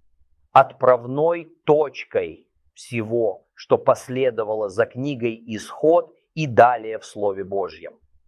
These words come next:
Когда посредством своих законов и повелений Господь точно определил, кто Он такой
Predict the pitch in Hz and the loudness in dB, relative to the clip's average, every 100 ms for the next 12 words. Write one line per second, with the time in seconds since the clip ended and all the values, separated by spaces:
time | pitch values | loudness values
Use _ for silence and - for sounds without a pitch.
0 | _ _ _ _ _ _ - - 135 123 | _ _ _ _ _ _ -20 4 6 8
1 | 117 135 135 - _ _ _ _ 135 - | 8 6 6 -10 _ _ _ _ 2 2
2 | 147 165 170 - 160 139 - 135 139 147 | -2 0 -2 -2 -4 -4 0 2 2 -2
3 | 123 107 113 - 127 113 113 110 - _ | -12 -2 -2 0 -2 -2 -2 -10 -14 _
4 | _ _ 143 143 139 127 120 113 113 113 | _ _ -6 0 2 2 0 -4 -2 -4
5 | 107 98 92 - _ _ _ _ _ _ | -6 -8 -10 -16 _ _ _ _ _ _
6 | _ 110 127 131 - - 180 190 185 _ | _ 2 4 4 -2 0 2 2 -6 _
7 | _ 185 180 180 - 156 147 151 135 120 | _ 0 0 -4 -10 -4 -4 -2 -4 -4
8 | 120 117 110 117 117 139 147 127 - - | -6 -10 -6 -6 -4 -2 -2 -4 -8 2
9 | 131 131 - 131 117 - 110 - 131 120 | 2 2 0 -6 -6 -8 -8 -6 -2 -2
10 | 110 104 | -2 -8